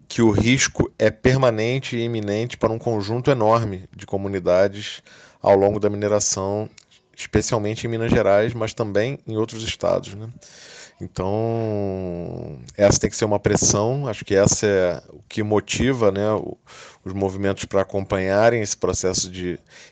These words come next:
indenização e tem que ter cobrado pela sociedade o tempo inteiro, transparência na execução desses recursos e que eles de fato sejam executados, já que são menos do que o previsto, onde mais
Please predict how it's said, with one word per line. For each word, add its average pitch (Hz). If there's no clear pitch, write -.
indenização 95
e 85
tem 110
que -
ter 117
cobrado 110
pela 120
sociedade 117
o -
tempo 120
inteiro, 101
transparência 107
na 101
execução 101
desses -
recursos 110
e 110
que -
eles 107
de 110
fato 107
sejam 120
executados, 117
já 104
que -
são 120
menos 113
do 101
que 101
o 98
previsto, 101
onde 104
mais 104